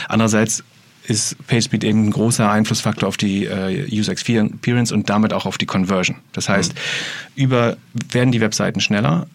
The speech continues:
Speaker 1: äh, steigt die Conversion, steigen die AdWords-Bits. Ähm, trotzdem vollkommen richtig, es ist ein, ein Net Good für den User, ne? Also man, man kann bei all diesen Maßnahmen eigentlich nicht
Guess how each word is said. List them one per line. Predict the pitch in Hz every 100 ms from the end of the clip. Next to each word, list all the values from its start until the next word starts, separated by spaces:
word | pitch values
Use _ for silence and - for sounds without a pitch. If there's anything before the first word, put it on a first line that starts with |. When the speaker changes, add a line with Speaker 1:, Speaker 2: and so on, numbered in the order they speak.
| - -
Speaker 1:
äh, | 107 104 101
steigt | 95 - 98 107
die | 110
Conversion, | 113 95 107 120 123 -
steigen | - 98 95
die | 95
AdWords-Bits. | 98 92 82 - - - - _ _ _ - -
Ähm, | 98 101 - -
trotzdem | - 131 135
vollkommen | 120 - 110
richtig, | 113 113 -
es | -
ist | - 117 - -
ein, | 113 101 104
ein | 104 101 101 - 53
Net | 110 113 117 -
Good | 117 -
für | - 110
den | 104
User, | 104 117 90
ne? | 98
Also | 120 95 92
man, | 95 101
man | 101 101
kann | 117
bei | 107
all | 113 127
diesen | 101
Maßnahmen | 95 92 101 98
eigentlich | 101 98 110
nicht | 107